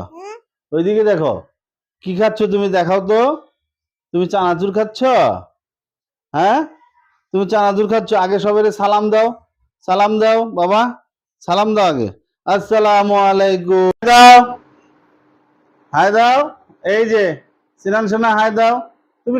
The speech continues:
Speaker 2: খাওয়ায় ব্যস্ত বাবা, ছেলে আমার খাওয়া দাওয়ায় ব্যস্ত। সে অনেক ব্যস্ত হয়ে গেছে এখন খাওয়া দাওয়ায়, তার মন যাচ্ছে খাবে। ঘরের ভিতরেও ঠান্ডা কম, ঢাকা শহরে আসলে অতটা ঠান্ডা নাই,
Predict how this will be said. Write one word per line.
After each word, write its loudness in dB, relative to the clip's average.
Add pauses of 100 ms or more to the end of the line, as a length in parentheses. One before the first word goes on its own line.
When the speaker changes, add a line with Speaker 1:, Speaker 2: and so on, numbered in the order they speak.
Speaker 2:
খাওয়ায় 0
ব্যস্ত -4 (140)
বাবা, 0 (600)
ছেলে -2
আমার 0 (120)
খাওয়া 0
দাওয়ায় 0
ব্যস্ত। -4 (800)
সে -8 (140)
অনেক -4 (840)
ব্যস্ত -4 (100)
হয়ে 0
গেছে -4
এখন -2 (100)
খাওয়া 0
দাওয়ায়, -2
তার -2
মন -2 (100)
যাচ্ছে -8 (140)
খাবে। -6 (840)
ঘরের -2
ভিতরেও -2 (580)
ঠান্ডা -2
কম, 0 (120)
ঢাকা -4
শহরে -2 (100)
আসলে -6
অতটা -10 (100)
ঠান্ডা -6
নাই, -10